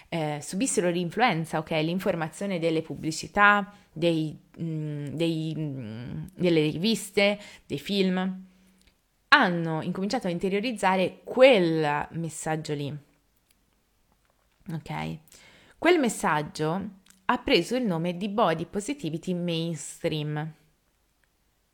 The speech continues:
Quindi quando si parla di body positivity mainstream, non significa il modo in cui la fat acceptance, fat acceptance è stata presa,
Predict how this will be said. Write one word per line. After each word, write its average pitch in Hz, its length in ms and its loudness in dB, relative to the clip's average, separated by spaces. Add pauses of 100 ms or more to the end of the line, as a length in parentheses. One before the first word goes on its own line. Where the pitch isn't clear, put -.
(380)
Quindi 220 200 2
quando 349 200 2
si 226 160 -4
parla 202 220 2
di 175 100 -2
body 190 380 -2
positivity 165 640 -6
mainstream, 165 1400 -2 (360)
non 311 380 0 (140)
significa 240 880 0
il 240 200 2
modo 233 340 4
in 180 180 0
cui 190 220 0
la 175 120 2
fat 247 260 0
acceptance, 165 840 -4 (100)
fat 226 240 0
acceptance 180 680 -4
è - 80 -8
stata 180 280 -6
presa, 190 640 2